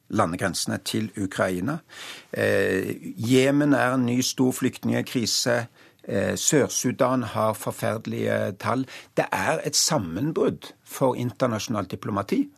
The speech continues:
for internasjonalt samarbeid. Eh, det må et helt annen innsats til av F N's makter for å snu denne utviklingen.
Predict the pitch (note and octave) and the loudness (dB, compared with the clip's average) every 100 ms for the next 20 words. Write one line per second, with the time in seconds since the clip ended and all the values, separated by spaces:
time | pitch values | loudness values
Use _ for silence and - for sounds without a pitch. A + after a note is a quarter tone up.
0 | - B2 C3 A#2+ A#2 G2+ F#2+ - G#2 G2 | -6 -4 -2 -4 -4 -4 -4 -4 -6 -4
1 | - F#2+ G2 D3 F3+ - - - _ A2+ | -4 -4 -4 -4 -4 -6 -18 -20 _ -4
2 | A2+ G#2 - - A2+ A2+ A2+ - A#2 B2+ | -2 -2 -4 -2 0 0 -2 -4 -2 -2
3 | - - B2 D2+ G2 G#2+ D#3 - - A#2 | -6 -2 -2 0 -4 0 2 2 0 -4
4 | A2 - D#3+ E3+ - _ _ G2+ G#2 A2+ | -2 0 -2 -2 -10 _ _ 4 4 4
5 | - _ - - - G#2 A#2 - - _ | -2 _ -2 -2 0 0 2 0 -2 _
6 | - A2 - - C#3 D3 - - - A2 | 0 0 -2 -2 -2 -2 -10 -14 -2 -2
7 | G#2 - F2+ - - - D#2+ - - - | 0 -2 -4 -4 -6 -8 -10 -10 -8 -8